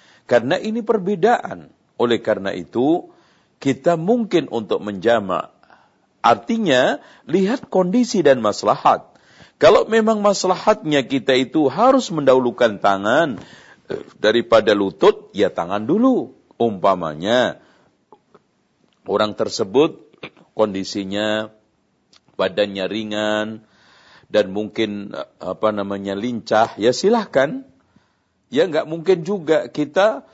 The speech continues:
sudah jatuh dulu, tangan dulu, karena madhab kita lutut dulu, masa balik lagi? Juga kan nggak logis, nggak mungkin. Ya, itu lucu. Jadi, eh, lihat maslahat.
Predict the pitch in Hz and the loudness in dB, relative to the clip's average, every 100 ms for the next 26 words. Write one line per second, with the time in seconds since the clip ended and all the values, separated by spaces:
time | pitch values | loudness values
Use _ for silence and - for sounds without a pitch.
0 | _ - 151 135 104 139 - - _ _ | _ -10 -8 -4 2 0 0 -16 _ _
1 | _ _ _ _ - 143 131 - 156 110 | _ _ _ _ 0 2 2 0 -2 0
2 | 127 131 185 160 147 143 135 123 127 170 | -2 0 0 0 0 -2 -4 -4 0 0
3 | 311 381 _ _ - 143 139 139 135 123 | -2 -6 _ _ 2 2 4 0 -2 -4
4 | - 131 - 135 127 143 135 131 135 107 | -4 -6 -4 -8 -2 -2 -2 -2 -4 -2
5 | 147 254 247 135 180 107 113 117 101 104 | -4 -4 -6 -6 -6 -2 -2 -2 -4 -4
6 | 82 - 135 131 69 - 90 113 95 190 | -6 -6 -6 -6 -8 -14 -4 -2 0 -2
7 | 147 110 - 92 82 117 143 101 95 90 | -2 -4 -4 -6 -6 -10 -12 -8 -8 -8
8 | 87 - - 139 87 - - - - 90 | -14 -10 -6 -4 -6 -16 -20 -20 -10 -8
9 | 85 139 190 208 - - _ _ _ _ | -4 0 0 0 -10 -16 _ _ _ _
10 | _ _ _ _ 127 151 240 - _ _ | _ _ _ _ 0 0 -2 -8 _ _
11 | _ _ 143 175 190 185 175 185 240 240 | _ _ 0 2 4 2 0 0 0 0
12 | 208 180 160 143 110 95 | -2 -6 -4 -8 -8 -10